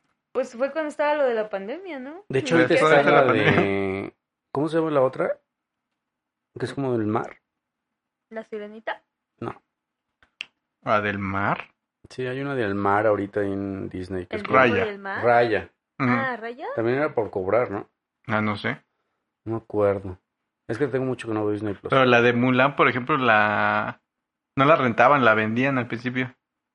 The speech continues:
Speaker 2: ¿Cómo que la vendían?
Speaker 3: O sea, costaba setecientos pesos y ya se quedaba ahí como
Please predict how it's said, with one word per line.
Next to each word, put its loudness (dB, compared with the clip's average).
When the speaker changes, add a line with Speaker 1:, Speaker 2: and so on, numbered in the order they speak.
Speaker 2:
¿Cómo -4
que -4
la 0
vendían? -6
Speaker 3:
O -6
sea, 0
costaba 0
setecientos -8
pesos -2
y -8
ya -6
se -10
quedaba -2
ahí -6
como -12